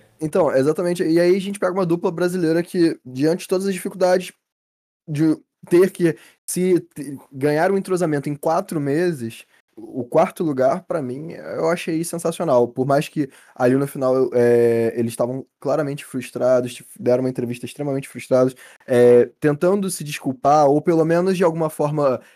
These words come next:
é, mostrar que, porra, eles fizeram alguma coisa, eles não precisavam ter mostrado isso em momento algum.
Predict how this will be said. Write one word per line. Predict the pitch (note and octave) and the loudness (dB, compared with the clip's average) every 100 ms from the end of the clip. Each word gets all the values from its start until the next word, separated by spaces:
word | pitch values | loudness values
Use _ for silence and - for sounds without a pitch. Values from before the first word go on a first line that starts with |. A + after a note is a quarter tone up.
| _ B2+ | _ 0
é, | B2 B2 B2 A#2+ A#2 A2+ A2+ A2+ - _ | 4 6 4 4 2 0 -2 -2 -4 _
mostrar | D3 E3 - F3 A3+ | -2 -2 0 2 2
que, | A#3+ G3 | -2 -8
porra, | - G3 E3+ C#3 | 0 2 4 2
eles | A#2+ C3 | -2 -4
fizeram | C#3+ D#3+ E3+ | -2 -2 -2
alguma | D3+ | -6
coisa, | C#3+ E3+ D#3+ - _ _ | -4 -4 -4 -6 _ _
eles | C3+ | -4
não | E3 | -2
precisavam | E3 D3+ D#3+ | -4 -4 -4
ter | D#3+ | -4
mostrado | D#3+ C#3+ D3+ D3 | -6 -6 -4 -6
isso | D3 | -6
em | D#3 | -8
momento | C#3 C#3+ | -8 -4
algum. | E3 C3 | -4 -4